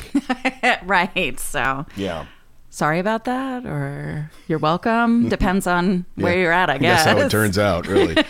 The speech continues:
Speaker 1: <laughs> Either way, congratulations.
Speaker 2: Alex sent us a message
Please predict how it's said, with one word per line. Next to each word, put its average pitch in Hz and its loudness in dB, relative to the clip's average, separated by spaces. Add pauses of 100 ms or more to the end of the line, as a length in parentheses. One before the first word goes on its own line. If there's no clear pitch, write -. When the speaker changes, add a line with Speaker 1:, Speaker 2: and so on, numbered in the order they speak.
(240)
Speaker 1:
<laughs> - -6
Either 320 4
way, 214 4
congratulations. 165 0
Speaker 2:
Alex 143 2
sent 131 2
us - 0
a 98 2
message 101 0